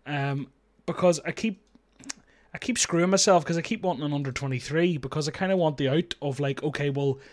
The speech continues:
Dorsch or Benjamin Andre or whoever's suspended, I can't feel this in unique this week. Let's just plug this under twenty-three unique f-,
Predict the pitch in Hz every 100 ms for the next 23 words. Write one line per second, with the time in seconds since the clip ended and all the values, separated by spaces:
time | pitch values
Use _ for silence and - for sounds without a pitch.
0 | - - _ _ _ - 123 160 165 165
1 | 165 143 143 139 131 135 135 135 131 127
2 | 139 139 135 123 - 127 139 151 135 -
3 | 160 - 143 135 139 - 131 120 127 131
4 | 170 156 180 151 - - _ - - -
5 | _ _ _ - 165 - - 147 - _
6 | - 147 143 143 131 139 135 131 131 127
7 | 120 135 139 139 120 _ _ _ 139 135
8 | 135 131 - 139